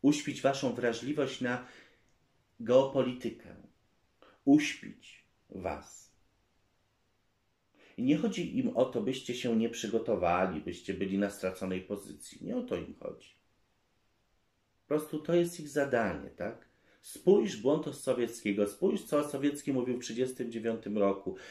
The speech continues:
jak zapewniał społeczeństwo. Mówiłem to w ostatnim filmie. Jak zapewniał społeczeństwo, że wojny nie będzie, a ona przyszła po dwóch miesiącach od jego wypowiedzi.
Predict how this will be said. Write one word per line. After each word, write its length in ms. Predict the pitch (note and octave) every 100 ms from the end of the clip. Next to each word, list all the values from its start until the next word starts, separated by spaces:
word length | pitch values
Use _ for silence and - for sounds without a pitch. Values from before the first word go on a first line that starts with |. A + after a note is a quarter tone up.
| -
jak 140 | G#2+
zapewniał 580 | A2 B2 C#3 B2+ B2+ A#2+
społeczeństwo. 1040 | - - A2+ A2 A#2 G#2 G2+ - - F#2+ - _ -
Mówiłem 360 | A2+ B2+ B2
to 120 | A#2+ G#2+
w 20 |
ostatnim 520 | G#2+ - G#2 G#2+ G2
filmie. 400 | - F2+ E2 - - _ _ _ _ _ -
Jak 120 | G2+
zapewniał 440 | A2 B2 A#2 A#2
społeczeństwo, 800 | A2+ - A2+ A2+ A#2 A2+ - G#2+
że 140 | G#2
wojny 360 | G#2 A#2 A2+ A2
nie 120 | G#2
będzie, 380 | G2+ G2 G2 A2+
a 40 |
ona 180 | D3 E3+
przyszła 380 | E3+ - - C#3+
po 160 | - A2
dwóch 300 | F#2+ F#2+ E2
miesiącach 580 | E2 - - - - _ _ _ _ -
od 160 | F#2+
jego 220 | F#2+ F#2 F2
wypowiedzi. 600 | F2 F2 E2+ - -